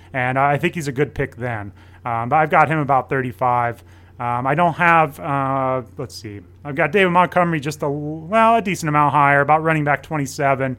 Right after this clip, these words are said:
Um, so I think there's some value there in the running backs just 'cause they're going later. So I don't mind taking them, but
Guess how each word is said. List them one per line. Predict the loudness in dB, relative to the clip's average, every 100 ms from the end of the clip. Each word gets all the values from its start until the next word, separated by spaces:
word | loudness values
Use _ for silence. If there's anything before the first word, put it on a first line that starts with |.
| -12 -20 -16 -8
Um, | -6 -6 -8 -12 -14
so | -4 0 0 -2 -6 -2
I | 0
think | 0 2
there's | 0 2
some | 0
value | 6 6 6 2 2
there | 2 2
in | 2
the | 2
running | 0 2
backs | 0 -2
just | -4 -8
'cause | -6 -4
they're | -2
going | 0 -2 -2 -2
later. | -2 -2 -6
So | -8 -6 -6 -8 -2
I | 0
don't | 2
mind | 2 0 0
taking | -2 -2 -4
them, | 0 0 -2 -2
but | -2 -4